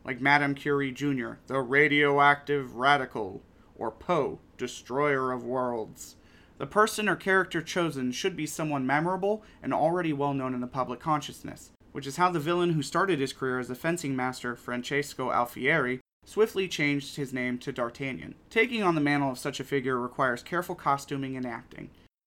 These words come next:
You'll want to allude to the character's established past often and in other small ways. Be constantly reminding anyone in earshot who you are. Actually, that's good advice for any villain.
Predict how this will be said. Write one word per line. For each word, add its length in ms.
You'll 180
want 180
to 160
allude 260
to 60
the 100
character's 440
established 500
past 400
often 440
and 140
in 260
other 220
small 320
ways. 340
Be 80
constantly 640
reminding 480
anyone 440
in 160
earshot 520
who 100
you 220
are. 260
Actually, 540
that's 200
good 160
advice 280
for 140
any 100
villain. 320